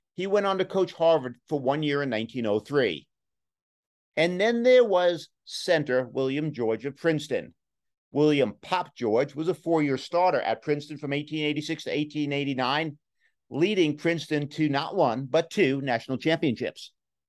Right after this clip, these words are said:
eighteen eighty-six and eighteen eighty-nine. This was a story of the first All-American class in college football history, the eighteen eighty-nine class.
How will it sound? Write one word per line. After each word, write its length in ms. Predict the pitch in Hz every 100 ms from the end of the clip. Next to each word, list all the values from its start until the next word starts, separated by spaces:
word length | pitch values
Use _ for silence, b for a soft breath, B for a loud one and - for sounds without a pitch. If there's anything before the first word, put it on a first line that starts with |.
| -
eighteen 320 | 120 127 123
eighty-six 480 | 113 120 151 147 123
and 80 |
eighteen 280 | 123 117 120
eighty-nine. 680 | 113 107 120 135 117 78 95 _ _ _ _ _ _ _ _ _
This 220 | 135 151
was 180 | 165 175
a 80 | 233
story 520 | - 214 165 135 139
of 140 | - 156
the 80 | 185
first 540 | - 185 208 - - _ _ -
All-American 840 | 147 185 190 185 185 185 165 151 _ _ _ _ _
class 680 | - - 143 110 113 - - _ _ -
in 120 | 156
college 280 | 147 143 143
football 380 | 156 147 139
history, 500 | 139 139 120 95 73 _ -
the 120 | 110
eighteen 380 | 120 120 147 131
eighty-nine 480 | 123 127 120 127 120
class. 540 | 123 104 85 - -